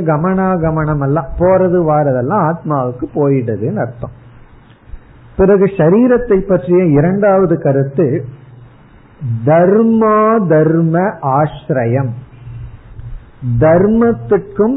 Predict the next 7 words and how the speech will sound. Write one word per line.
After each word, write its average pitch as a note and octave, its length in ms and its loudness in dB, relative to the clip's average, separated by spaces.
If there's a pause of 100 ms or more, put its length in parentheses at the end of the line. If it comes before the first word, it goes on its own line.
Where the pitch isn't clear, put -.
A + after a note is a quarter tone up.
அதர்மத்துக்கும் G#3+ 1160 0 (120)
ஆசிரயமாக F#3 1300 0
இருப்பது. C3 760 -4 (1080)
பாவ G3 380 4
புண்ணியத்துக்கெல்லாம் F3 1040 0 (340)
ஆசிரயமா E3+ 800 -2
இருக்கு. A#2+ 240 -8